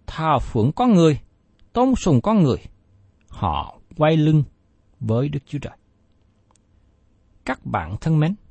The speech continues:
tôi thờ phượng Chúa Giêsu vì Ngài là Chúa tôi và là Đức Chúa Trời của tôi. Tôi không thấy có sự hổ thẹn nào khi cúi xuống thờ phượng Ngài.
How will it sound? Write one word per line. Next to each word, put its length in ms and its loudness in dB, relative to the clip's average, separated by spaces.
tôi 160 0
thờ 260 -2
phượng 380 0
Chúa 160 -6
Giêsu 440 -4
vì 120 -2
Ngài 320 0
là 280 -4
Chúa 160 -6
tôi 220 -4
và 180 -2
là 220 0
Đức 220 -6
Chúa 160 -20
Trời 280 -4
của 140 -8
tôi. 160 -4
Tôi 140 0
không 220 -2
thấy 280 -4
có 180 -8
sự 200 -4
hổ 240 -6
thẹn 280 -2
nào 300 -4
khi 180 -6
cúi 260 -6
xuống 320 -4
thờ 300 -2
phượng 260 -4
Ngài. 180 -8